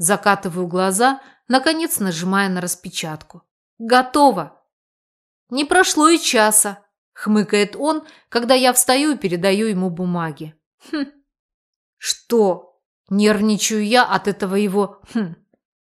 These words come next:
Умеет же вредина накалить обстановку. "А ты, оказывается, и сама неплохо можешь справиться". "Я что, по-твоему, дура,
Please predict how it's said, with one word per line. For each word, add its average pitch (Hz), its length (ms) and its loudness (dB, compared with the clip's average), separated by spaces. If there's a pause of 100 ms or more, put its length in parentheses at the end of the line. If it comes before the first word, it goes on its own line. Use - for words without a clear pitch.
Умеет 269 400 2
же 277 140 2
вредина 214 460 0
накалить 220 420 0
обстановку. 208 880 -2 (720)
"А 180 140 -6
ты, 202 140 -2
оказывается, 196 760 0
и 202 60 0
сама 196 380 2
неплохо 262 500 2
можешь 240 380 -2
справиться". 226 680 0 (1000)
"Я 226 160 2
что, - 240 0
по-твоему, 247 540 0
дура, 262 520 0